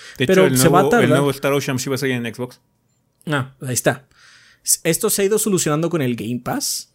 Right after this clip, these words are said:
Speaker 2: porque mucha más gente prueba, porque en el Game Pass mucha gente probó Dragon Quest once. Eh,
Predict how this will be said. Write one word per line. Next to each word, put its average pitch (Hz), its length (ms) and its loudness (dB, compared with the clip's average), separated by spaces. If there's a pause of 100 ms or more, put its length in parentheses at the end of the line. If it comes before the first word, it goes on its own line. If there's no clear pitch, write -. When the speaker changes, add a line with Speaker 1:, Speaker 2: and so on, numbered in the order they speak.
(140)
Speaker 2:
porque 131 200 -4
mucha 151 280 0
más 175 160 0
gente 170 240 0
prueba, 135 280 4
porque 131 200 -2
en 117 60 -2
el 120 60 -2
Game 143 140 2
Pass 151 180 2
mucha 139 240 0
gente 202 220 0
probó 127 280 0
Dragon 120 260 0
Quest 113 240 -6
once. - 420 -6 (680)
Eh, 117 840 -2